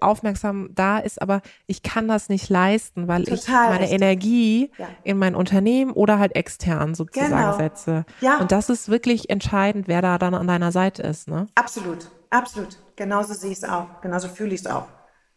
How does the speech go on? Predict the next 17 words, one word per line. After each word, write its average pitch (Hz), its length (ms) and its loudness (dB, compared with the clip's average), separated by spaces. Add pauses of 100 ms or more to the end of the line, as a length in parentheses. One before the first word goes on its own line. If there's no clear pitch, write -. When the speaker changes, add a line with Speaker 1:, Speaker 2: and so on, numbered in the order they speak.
Speaker 2:
Das - 80 -14
stimmt. 175 220 -8 (420)
Speaker 1:
Und 202 240 4
das - 420 0
sind 214 380 0 (240)
immer, 233 260 2
finde 226 260 -2
ich, - 140 -4
auch 190 140 -4
Punkte, 247 340 0
die 190 220 -2
gerade 196 460 2
auch, 190 300 0
ähm, 190 240 -2
in 185 100 -4
dieser 180 200 0
unternehmerischen 202 840 0